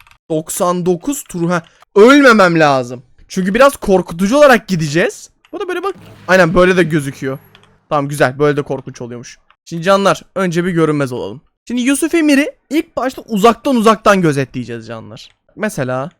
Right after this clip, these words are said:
şuradan gözetleyebiliriz bakın. Beni görecek mi bakalım. Ha, şu an tabii sesi yapmadık ha. Şu an canlar beni görecek mi bakalım. Ben etrafta sakin sakin böyle duruyorum. Onun açılarındayım.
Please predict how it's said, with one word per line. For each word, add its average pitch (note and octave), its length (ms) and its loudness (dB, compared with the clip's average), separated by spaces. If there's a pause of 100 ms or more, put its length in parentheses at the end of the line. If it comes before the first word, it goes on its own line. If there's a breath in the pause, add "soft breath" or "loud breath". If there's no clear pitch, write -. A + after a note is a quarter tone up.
(240)
şuradan E3 360 -6
gözetleyebiliriz B2 800 -8
bakın. - 260 -18
Beni C3 180 -10
görecek B2+ 380 -10
mi - 60 -18
bakalım. A#2 220 -18 (300)
Ha, D3+ 80 -4
şu D#3 120 -2
an D3+ 80 0
tabii C#3 180 -4
sesi C#3 260 -10 (280)
yapmadık B2+ 400 -8
ha. B2+ 100 -14 (300)
Şu F#3+ 120 -4
an F3+ 120 0
canlar E3 300 -2
beni D#3+ 160 -4
görecek D#3 360 -4
mi B2+ 60 -12
bakalım. B2 280 -12 (300)
Ben - 80 -10
etrafta A3 380 -4
sakin G#3+ 320 -4
sakin E3+ 280 -10
böyle D#3+ 120 -10
duruyorum. C#3 320 -12 (260)
Onun E4+ 160 -4
açılarındayım. D3 720 0